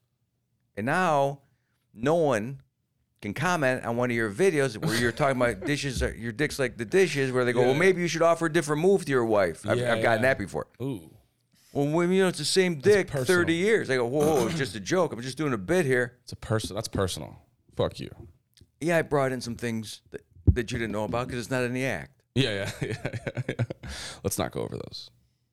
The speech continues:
Speaker 2: N-, we're not doing the moves.
Speaker 1: I know. I did
Speaker 2: I don't
Speaker 1: this at,
Speaker 2: wanna do the
Speaker 1: I did
Speaker 2: Cartman
Speaker 1: this at
Speaker 2: move
Speaker 1: dinner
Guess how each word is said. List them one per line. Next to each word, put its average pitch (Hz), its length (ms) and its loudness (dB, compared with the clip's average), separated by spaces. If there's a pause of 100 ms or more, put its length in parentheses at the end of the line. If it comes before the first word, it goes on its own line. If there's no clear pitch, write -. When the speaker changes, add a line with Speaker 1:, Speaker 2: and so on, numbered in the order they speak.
(960)
Speaker 2:
N-, 90 120 -8 (440)
we're 101 60 -2
not 95 160 -2
doing 85 220 -2
the 69 80 -4
moves. 64 560 -8
Speaker 1:
I 60 60 -10
know. 60 120 -10
I 76 100 -6
did 85 200 -10
Speaker 2:
I - 40 -10
don't 101 100 -4
Speaker 1:
this 104 80 -4
at, 110 80 -2
Speaker 2:
wanna 101 120 -6
do 98 100 -4
the 95 60 -4
Speaker 1:
I 87 40 -6
did 90 80 -6
Speaker 2:
Cartman 107 160 -4
Speaker 1:
this 98 120 -4
at 98 80 -2
Speaker 2:
move 95 100 -8
Speaker 1:
dinner 92 120 -2